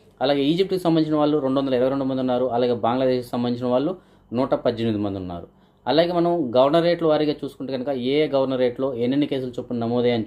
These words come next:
చూస్తే కనుక ఫర్వానియా గవర్నరేట్లో మూడు వందల యాభై ఆరు కేసులు నమోదవడం జరిగింది. అలాగే అహ్మదీలో రెండు వందల ముప్పై ఏడు, అలాగే హవాలీలో రెండు వందల పంతొమ్మిది,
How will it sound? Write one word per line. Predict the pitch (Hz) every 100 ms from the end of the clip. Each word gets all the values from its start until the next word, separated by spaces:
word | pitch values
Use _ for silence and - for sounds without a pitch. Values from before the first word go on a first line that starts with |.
| 110
చూస్తే | - 117
కనుక | 95 160 165 - _ _ _ _ _ -
ఫర్వానియా | 160 185 196 196
గవర్నరేట్లో | 165 165 160 160 156 165 160
మూడు | 123 127 147
వందల | 151 147
యాభై | 123 123 135
ఆరు | 131
కేసులు | 135 127 131
నమోదవడం | 123 127 123
జరిగింది. | 123 127 131 147
అలాగే | 123 123 123
అహ్మదీలో | 110 110 135 139 143 131
రెండు | 113 117
వందల | 113
ముప్పై | 104 104 - 139
ఏడు, | 139 156
అలాగే | 151 127 120
హవాలీలో | 113 113 127 135 127 117
రెండు | 107 120
వందల | 113
పంతొమ్మిది, | 107 110 110 135 139 175